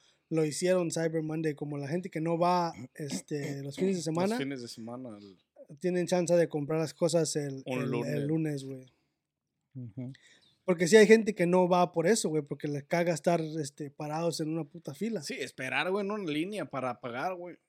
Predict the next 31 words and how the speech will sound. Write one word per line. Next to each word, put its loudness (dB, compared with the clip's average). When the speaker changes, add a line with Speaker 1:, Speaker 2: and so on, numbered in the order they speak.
Speaker 2:
Y -12
como -10
el -14
año -14
pasado, -14
en -10
las -10
tiendas, -6
güey, -8
con -10
esto -10
de -2
la -6
pandemia -8
y -12
todo -8
ese -12
pedo, -8
esperar -2
para 0
entrar 0
a 2
la -2
tienda, 2
güey, -4
no -8
cuenten -2
Speaker 1:
Pero -6
Speaker 2:
conmigo, -6
güey. -14
Speaker 1:
sí. -20